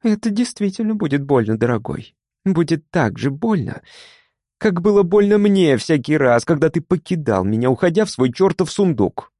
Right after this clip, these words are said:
«Нет, Нона, нет, тебе тогда не было больно. Ты...» «С одной ногой ты не сможешь попасть в этот проклятый ящик сам»,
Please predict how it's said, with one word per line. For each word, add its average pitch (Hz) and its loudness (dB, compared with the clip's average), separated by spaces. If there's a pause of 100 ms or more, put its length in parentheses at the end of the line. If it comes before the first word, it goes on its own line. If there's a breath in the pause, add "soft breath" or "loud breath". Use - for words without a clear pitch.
(600)
«Нет, 117 -6
Нона, - -10 (160)
нет, 117 -2
тебе 110 -4
тогда 107 -2
не 92 -2
было 98 -4
больно. - -10 (100)
Ты...» 123 0 (380)
«С - -18
одной 190 2
ногой 190 2
ты - -6
не 175 0
сможешь 208 -4
попасть 110 0
в - 2
этот 120 0
проклятый 131 0
ящик 147 -2
сам», - -2